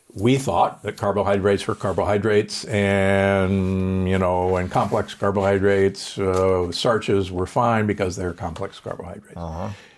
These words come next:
Speaker 1: Everybody's wrong. Uh, food manufacturers have figured out how to make a complex carbohydrate a simple carbohydrate and make you think it's a complex carbohydrate.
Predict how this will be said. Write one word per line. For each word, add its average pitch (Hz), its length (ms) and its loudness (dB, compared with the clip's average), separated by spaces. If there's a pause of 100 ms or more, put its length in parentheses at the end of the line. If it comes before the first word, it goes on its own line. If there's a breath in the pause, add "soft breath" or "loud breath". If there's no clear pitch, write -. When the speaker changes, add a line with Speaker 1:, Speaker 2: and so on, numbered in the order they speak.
Speaker 1:
Everybody's 110 460 2
wrong. 87 460 -2 (340)
Uh, 101 280 -8 (140)
food 139 300 2
manufacturers 104 800 0
have 80 100 -10
figured 95 380 0
out 90 380 0 (140)
how 90 160 -2
to 87 80 -2
make 90 240 -6
a 85 140 -6
complex 101 600 -4
carbohydrate 85 720 -6
a 82 80 -12
simple - 380 -12
carbohydrate - 640 -12 (480 loud breath)
and 87 320 -10
make 101 220 -4
you 92 80 -8
think - 500 -4 (120)
it's - 220 -14
a - 80 -14
complex - 520 -12
carbohydrate. - 560 -10